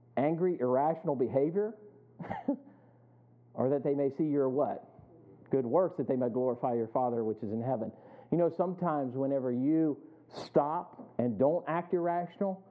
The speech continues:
the irrational person doesn't know what to do, so they have to stop because they're like, "Why are they not responding? <laughs> Why are they not acting like I am?" And you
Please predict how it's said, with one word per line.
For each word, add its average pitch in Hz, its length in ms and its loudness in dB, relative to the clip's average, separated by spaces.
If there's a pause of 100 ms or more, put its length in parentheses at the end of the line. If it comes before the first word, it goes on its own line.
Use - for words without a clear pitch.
(420)
the 123 80 2
irrational 135 560 2
person 156 420 0
doesn't 143 300 -2
know 135 120 0
what 139 200 -2
to 120 40 0
do, 143 420 0
so 135 60 -2
they 117 120 0
have 147 200 -4
to 110 100 -6 (100)
stop 147 340 0
because 135 300 -2 (100)
they're 135 140 -2
like, 123 200 -4
"Why 117 260 -2
are 156 120 -2
they 156 140 -2
not 156 240 -4
responding? 165 680 -4
<laughs> - 140 -4 (640)
Why 185 220 8
are 196 60 6
they 196 120 0
not 190 160 0
acting 196 320 -2
like 185 200 -2
I 190 180 -2
am?" 113 180 -8 (1300)
And 139 220 0
you 185 680 0